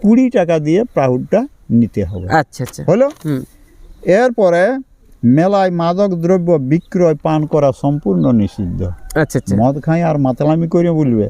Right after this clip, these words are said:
Speaker 2: হুম।
Speaker 1: এটা কমিটি বরদাস্ত করবে না।
Speaker 2: আচ্ছা, আচ্ছা, আচ্ছা।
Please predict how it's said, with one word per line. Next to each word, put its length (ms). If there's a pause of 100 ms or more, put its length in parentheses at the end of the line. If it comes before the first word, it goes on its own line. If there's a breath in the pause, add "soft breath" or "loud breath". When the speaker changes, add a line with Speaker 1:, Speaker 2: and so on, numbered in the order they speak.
Speaker 2:
হুম। 140
Speaker 1:
এটা 180
কমিটি 360
বরদাস্ত 500
করবে 300
না। 100
Speaker 2:
আচ্ছা, 240
আচ্ছা, 380
আচ্ছা। 140